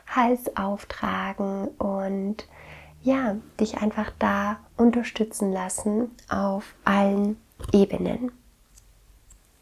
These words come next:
Das zweite ätherische Öl, das ich dir heute mit an die Hand geben möchte, ist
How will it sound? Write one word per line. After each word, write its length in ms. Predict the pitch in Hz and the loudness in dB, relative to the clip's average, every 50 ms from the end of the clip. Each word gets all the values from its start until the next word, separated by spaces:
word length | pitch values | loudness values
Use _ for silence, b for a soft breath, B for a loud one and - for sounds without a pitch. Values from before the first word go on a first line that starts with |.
| _ _ _ _ _ _ _ _ _ - - | _ _ _ _ _ _ _ _ _ -6 -4
Das 220 | - 220 - - | -4 -4 -2 -6
zweite 440 | - - 233 208 208 226 226 226 262 | 2 4 6 8 8 6 6 6 2
ätherische 640 | 254 240 - - - 202 202 - 214 208 - - 220 | 2 2 0 -2 -6 -6 -6 -4 -4 -6 0 2 2
Öl, 280 | 220 - 202 202 202 202 | 4 4 4 2 2 0
das 200 | 208 208 - - | -2 -6 -4 -6
ich 160 | 208 - - | -8 -8 -4
dir 320 | - 208 190 - - - | -4 -4 -2 -2 -4 -6
heute 380 | 180 175 185 - - - 269 392 494 - - _ _ - | -6 -6 -6 -6 4 6 6 6 6 4 -2 _ _ 4
mit 240 | 214 214 214 226 233 | 4 6 6 4 4
an 100 | 247 247 | 4 4
die 140 | 240 208 | 4 2
Hand 240 | 202 190 190 196 - | 0 -2 -2 -2 -2
geben 200 | - 196 196 190 185 | -2 0 2 2 2
möchte, 440 | 185 185 - - - 220 233 269 - B B B B B B B B B B _ | 0 -2 -4 -2 0 2 2 2 -2 B B B B B B B B B B _
ist 400 | 233 220 226 - - - - | 4 4 4 0 -8 -14 -20